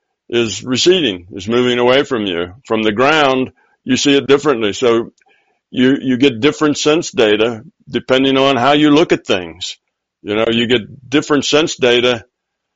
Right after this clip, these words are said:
If you're standing on, uh, you know, if there's a, a, a crash and you have a person standing on each of four corners,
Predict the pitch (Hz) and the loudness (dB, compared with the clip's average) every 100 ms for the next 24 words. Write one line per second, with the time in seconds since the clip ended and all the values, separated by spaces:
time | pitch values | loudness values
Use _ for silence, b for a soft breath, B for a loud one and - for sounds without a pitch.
0 | _ - 110 113 - 147 156 143 135 131 | _ -14 -8 -6 0 2 2 2 2 2
1 | 131 127 123 127 135 123 131 123 127 139 | 2 0 2 0 0 0 2 2 2 0
2 | 120 120 _ - - 156 175 135 120 - | -2 -6 _ -12 -2 2 4 2 0 -4
3 | - _ _ _ _ - - 117 135 139 | -12 _ _ _ _ -10 -6 -2 2 2
4 | 127 117 156 165 139 127 143 139 139 131 | 2 0 -2 -2 -4 -4 0 0 0 0
5 | 127 139 156 131 - 147 139 151 185 165 | 0 0 0 -2 0 2 4 4 2 2
6 | 113 113 - | 0 -4 -10